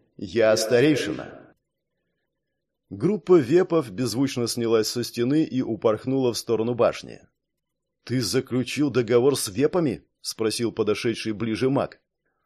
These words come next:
Он раньше так и не осмелился сделать ни одного шага из дверей, застыл в проходе,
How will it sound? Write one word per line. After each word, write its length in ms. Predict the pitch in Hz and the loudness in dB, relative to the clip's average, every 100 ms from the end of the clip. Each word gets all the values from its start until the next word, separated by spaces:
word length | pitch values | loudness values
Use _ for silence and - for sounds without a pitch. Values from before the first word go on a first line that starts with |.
| _ | _
Он 260 | - 165 196 | 0 2 4
раньше 380 | 175 180 - 175 | 4 4 2 2
так 260 | 165 160 | 2 4
и 60 | 160 | 4
не 80 | 156 | 4
осмелился 600 | 143 160 165 135 - 117 | 2 2 2 2 2 -4
сделать 380 | 87 117 110 113 | 0 0 0 0
ни 100 | 113 | 0
одного 340 | 110 113 113 | 2 0 -2
шага 320 | - 117 107 | 0 0 0
из 160 | 113 92 | -2 -2
дверей, 460 | 98 113 107 95 _ | -2 0 0 -2 _
застыл 440 | 113 110 131 139 127 | -6 -2 -2 -2 -2
в 80 | - | 0
проходе, 560 | 123 156 143 120 - | -2 0 0 0 -2